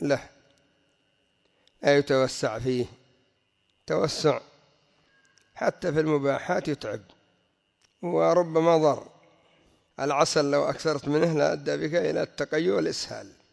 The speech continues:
وربما الموت. الإمام مسلم يذكرون أنه مات من التمر، التمر حلال ما هو حرام،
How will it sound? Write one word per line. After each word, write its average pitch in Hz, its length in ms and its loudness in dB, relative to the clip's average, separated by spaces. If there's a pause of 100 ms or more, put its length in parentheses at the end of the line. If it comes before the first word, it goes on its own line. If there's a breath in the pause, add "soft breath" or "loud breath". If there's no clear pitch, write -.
(840)
وربما 143 540 2
الموت. 165 640 0 (580)
الإمام 143 460 0
مسلم 165 320 0
يذكرون 156 500 2
أنه 147 320 2
مات 165 320 2
من 208 200 2
التمر، 151 460 2 (760)
التمر 151 380 -4
حلال 151 480 2 (1500)
ما - 120 2
هو 143 80 4
حرام، 113 460 -4